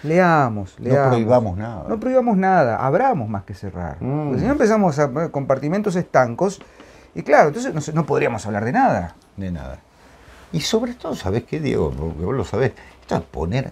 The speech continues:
Speaker 2: poner etiquetas.
Speaker 1: Claro, ¿viste? No, no se puede.
Speaker 2: Está porque
Speaker 1: ¿Qué haces contra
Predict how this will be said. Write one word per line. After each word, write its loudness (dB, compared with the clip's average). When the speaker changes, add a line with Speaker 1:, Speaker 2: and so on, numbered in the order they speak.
Speaker 2:
poner -4
etiquetas. -10
Speaker 1:
Claro, 0
¿viste? -6
No, -4
no -6
se -12
puede. -2
Speaker 2:
Está 2
porque 2
Speaker 1:
¿Qué -6
haces -2
contra -2